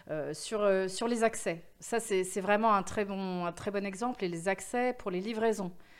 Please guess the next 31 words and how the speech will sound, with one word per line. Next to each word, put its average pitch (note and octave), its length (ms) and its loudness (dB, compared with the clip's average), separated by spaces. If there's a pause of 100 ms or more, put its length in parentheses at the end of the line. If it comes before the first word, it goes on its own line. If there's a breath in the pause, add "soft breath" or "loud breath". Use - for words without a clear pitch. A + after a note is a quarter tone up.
(300 loud breath)
Évidemment, F3+ 320 0
ça, F3 220 -4
ça D3+ 320 -8
demande F3 320 -6 (120)
énormément B3+ 880 4
de, F#3+ 140 0
de E3+ 160 -4
travail G#3+ 640 2
de F3+ 100 -2
livraison. F#3 480 -4
Généralement, G3+ 640 0
on F#3 140 -2
a G3+ 280 2
un G#3 140 -2
monte G3+ 240 -4
charge F#3+ 580 2
ou F3 120 -4
on F3 140 -2
a F3+ 200 2
un G#3 280 -2
accès. G3+ 480 -2 (560 loud breath)
Euh, E3 80 -6
ce D#3 100 -12
qui - 80 -2
est F3+ 100 -4
souvent F3+ 220 -2
le F3+ 60 -2
cas G3 320 4
dans F3+ 100 0
les F3 140 0
musées, G#3+ 420 -2